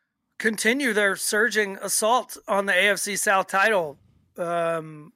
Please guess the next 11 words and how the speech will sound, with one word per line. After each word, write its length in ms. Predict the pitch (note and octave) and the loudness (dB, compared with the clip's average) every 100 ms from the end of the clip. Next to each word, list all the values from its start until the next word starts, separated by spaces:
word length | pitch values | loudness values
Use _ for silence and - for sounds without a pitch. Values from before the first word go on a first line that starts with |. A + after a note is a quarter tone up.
| _ | _
while 480 | G3 D#3+ E3+ E3 D#3 _ _ _ _ _ | -4 2 4 2 -4 _ _ _ _ _
honestly, 540 | - F3 F3 - E3+ D3+ - _ | -4 -2 -2 -4 -6 -8 -14 _
Zach 260 | - E3+ E3 | 0 0 0
Wilson 320 | E3+ D#3+ D#3 | -2 -2 -6
just 200 | D3 D3 | -10 -6
went 160 | E3 D#3+ | -6 -4
one 220 | D#3 D#3+ | -6 -4
step 260 | - D#3+ - | -2 -4 -4
further 360 | D#3+ D#3+ D#3 | 0 0 0
to 180 | E3 D#3+ | -4 -6
securing 840 | C3+ - - - E3 D#3+ D#3 D3 | -6 -6 -6 -2 4 4 2 -2